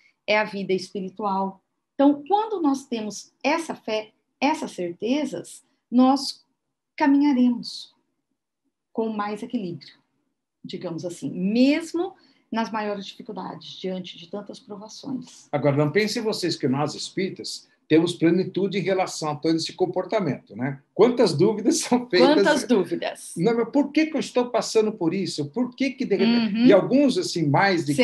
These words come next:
Speaker 2: digamos
Speaker 1: que eu escolhi isso
Speaker 2: É,
Speaker 1: realmente?
Speaker 2: é. Alguns mais
Speaker 1: Quantas vezes a gente
Speaker 2: sarcásticos em relação à
Speaker 1: questiona,
Speaker 2: própria
Speaker 1: né?
Speaker 2: existência,
Speaker 1: É.
Speaker 2: né? Eles colocam, "Mas por que que eu fui escolher isso, né?"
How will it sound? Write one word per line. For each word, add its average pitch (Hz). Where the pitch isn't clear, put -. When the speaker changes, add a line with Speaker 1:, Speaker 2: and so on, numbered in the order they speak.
Speaker 2:
digamos 294
Speaker 1:
que 294
eu 254
escolhi 247
isso 339
Speaker 2:
É, -
Speaker 1:
realmente? 262
Speaker 2:
é. 127
Alguns 208
mais 262
Speaker 1:
Quantas 320
vezes 247
a 254
gente -
Speaker 2:
sarcásticos 233
em 226
relação 214
à -
Speaker 1:
questiona, -
Speaker 2:
própria 151
Speaker 1:
né? 269
Speaker 2:
existência, 254
Speaker 1:
É. 202
Speaker 2:
né? -
Eles 233
colocam, 226
"Mas 320
por 349
que 339
que 330
eu 254
fui -
escolher 180
isso, 151
né?" 175